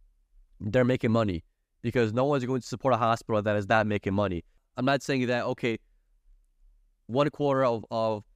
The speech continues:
not being profitable, you're not gonna shut the place down. You're not gonna shut it down because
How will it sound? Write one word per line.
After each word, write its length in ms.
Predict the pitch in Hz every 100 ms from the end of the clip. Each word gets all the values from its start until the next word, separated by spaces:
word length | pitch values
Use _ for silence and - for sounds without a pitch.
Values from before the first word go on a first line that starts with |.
| _ _ _ -
not 240 | 120 120
being 120 | 123
profitable, 680 | 104 123 120 123 117 120 117 _ _ _ _ _ _ _ _ _ _ -
you're 100 | 117
not 140 | 143
gonna 100 | 139
shut 100 | -
the 80 | 127
place 240 | 127 110
down. 260 | 95 95 71 - - - _ _ _ _ -
You're 80 | 123
not 100 | 143
gonna 100 | 147
shut 160 | 147
it 60 | 127
down 220 | 120 95
because 320 | 101 120 104